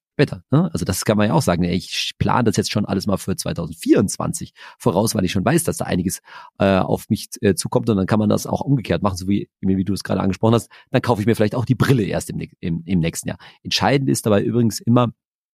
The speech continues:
ähm, wann die, die, die Rechnung, äh, gestellt worden ist, ja, sozusagen, also wirklich der, der Zahlungsfluss ist letztendlich dann das auch, ähm, das, äh, Entscheidende. Und ja, klar, wir wissen alle, so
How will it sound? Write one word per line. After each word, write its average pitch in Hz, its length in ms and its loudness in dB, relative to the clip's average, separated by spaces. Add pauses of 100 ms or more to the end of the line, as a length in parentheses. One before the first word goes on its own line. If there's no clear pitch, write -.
(300)
ähm, 92 280 2 (340)
wann 95 140 4
die, 82 280 0
die, 82 140 -8
die 78 160 -8
Rechnung, 120 480 4
äh, 104 120 0
gestellt 113 360 2
worden 104 240 2
ist, 104 160 -4
ja, 98 100 0
sozusagen, 90 380 -2
also 78 180 -10
wirklich - 180 -14
der, 80 200 -6 (280)
der 87 120 -8
Zahlungsfluss 90 580 -2
ist - 140 -12
letztendlich 78 320 -8
dann 82 140 -6
das - 140 -10
auch, - 280 -8
ähm, 82 460 -6 (100)
das, - 320 -10
äh, - 260 -8
Entscheidende. 101 480 4 (220)
Und 101 160 0
ja, 117 240 4 (240)
klar, 104 320 2 (180)
wir 82 120 -4
wissen - 180 -4
alle, 110 440 0
so 85 240 -6